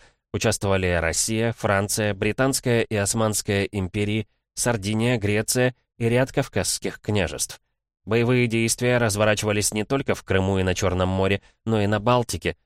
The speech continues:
в Белом и Баренцевом морях, на Камчатке и Курилах. Эта война унесла жизни более трехсот тысяч военнослужащих. Одна только Россия безвозвратно потеряла сто пятьдесят три тысячи человек,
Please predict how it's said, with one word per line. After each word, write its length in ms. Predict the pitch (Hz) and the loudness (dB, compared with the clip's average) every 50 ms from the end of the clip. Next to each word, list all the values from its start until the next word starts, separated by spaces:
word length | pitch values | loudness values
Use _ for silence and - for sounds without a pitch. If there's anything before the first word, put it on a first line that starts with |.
| _ _ _ _ | _ _ _ _
в 160 | 104 90 90 | -12 -10 -6
Белом 380 | 85 107 113 113 117 120 120 | -2 0 2 4 4 2 2
и 240 | - - 117 107 104 | 0 -2 -4 -4 -4
Баренцевом 640 | 98 95 107 107 107 104 107 101 - 113 104 107 104 | -2 -2 -2 0 0 0 -2 -2 -2 -2 0 0 0
морях, 440 | 104 104 110 110 104 101 101 - - _ _ _ _ _ | 0 0 0 0 0 0 -2 -2 -6 _ _ _ _ _
на 120 | - 95 87 | -4 -2 0
Камчатке 600 | - 92 92 87 - - 92 95 - - - 113 | 0 0 -2 -2 -2 -2 -2 -2 -2 -4 -8 -10
и 240 | - _ 98 90 85 | -8 _ -10 -10 -10
Курилах. 600 | - - 98 104 101 95 87 80 78 - - _ _ _ _ _ _ _ _ | -4 -2 -2 0 0 0 0 -2 -4 -6 -8 _ _ _ _ _ _ _ _
Эта 160 | - - 120 | -4 -4 0
война 260 | 104 120 120 123 131 123 | 2 2 2 4 2 2
унесла 420 | 120 120 120 - - 123 117 113 | 2 2 0 0 0 0 0 0
жизни 340 | 101 117 120 110 107 113 107 | 0 0 -2 0 0 -2 -2
более 320 | 101 110 110 107 107 107 | -2 -2 -2 0 -2 -2
трехсот 580 | - _ 110 104 98 - - - 110 107 - _ | -2 _ -2 -2 -2 -2 -4 -4 -4 -4 -4 _
тысяч 340 | - 101 90 101 95 - - | -6 -4 -4 -4 -4 -4 -2
военнослужащих. 960 | 95 98 92 92 92 95 98 - 104 98 85 73 67 - - 76 71 - _ _ _ _ _ _ _ _ _ _ | 0 0 2 2 0 0 -2 -2 -2 -2 -2 -4 -6 -8 -8 -8 -8 -10 _ _ _ _ _ _ _ _ _ _
Одна 260 | 92 85 85 95 95 | -6 -4 0 0 0
только 320 | 90 107 95 92 - 104 98 | 2 0 -2 0 0 0 2
Россия 440 | 95 92 - - - 127 120 104 | 2 0 0 -2 0 0 0 0
безвозвратно 720 | 85 78 82 78 87 82 80 76 80 90 95 - - 101 85 | 0 -2 -4 -2 -2 -2 -2 0 0 0 0 0 -2 -4 -2
потеряла 500 | - 85 - 82 82 87 92 98 101 98 | -2 -4 -4 -2 0 0 2 2 2 0
сто 200 | - - - 85 | 0 -2 -6 -6
пятьдесят 520 | _ 92 80 78 82 80 - 87 80 - _ | _ -8 -8 -6 -6 -4 -2 -4 -4 -4 _
три 200 | - 98 98 98 | -4 -4 -4 -4
тысячи 460 | - 90 85 - 90 85 - - 85 | -4 -6 -4 -2 -4 -4 -4 -6 -6
человек, 500 | - - 85 87 87 87 90 87 - | -4 -2 0 0 0 0 -2 -2 -4